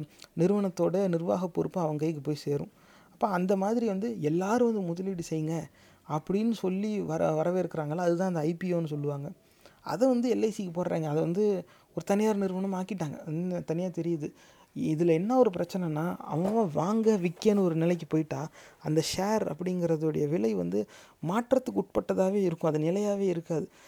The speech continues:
அப்ப நிறுவனத்துடைய ஒட்டுமொத்த மதிப்புங்கிறது ஏற்ற இறக்கத்துக்கு உட்பட்டதாவே இருக்கும். இன்னைக்கு ஒரு நிறுவனத்துடைய மதிப்பு, அஹ், இருநூறு கோடியா இருக்கும். திடீர்னு share value இன்னைக்கு குறைஞ்சு போச்சுனாக்கா, நாளைக்கு நூத்தி எண்பது கோடின்னு வந்துரும்.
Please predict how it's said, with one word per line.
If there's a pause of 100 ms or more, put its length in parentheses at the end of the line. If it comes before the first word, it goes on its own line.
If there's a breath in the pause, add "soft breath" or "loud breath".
(180 loud breath)
அப்ப
நிறுவனத்துடைய
ஒட்டுமொத்த
மதிப்புங்கிறது
ஏற்ற
இறக்கத்துக்கு
உட்பட்டதாவே
இருக்கும். (440 loud breath)
இன்னைக்கு
ஒரு
நிறுவனத்துடைய
மதிப்பு, (300 loud breath)
அஹ்,
இருநூறு
கோடியா
இருக்கும். (300 soft breath)
திடீர்னு
share
value
இன்னைக்கு
குறைஞ்சு
போச்சுனாக்கா,
நாளைக்கு
நூத்தி
எண்பது
கோடின்னு
வந்துரும்.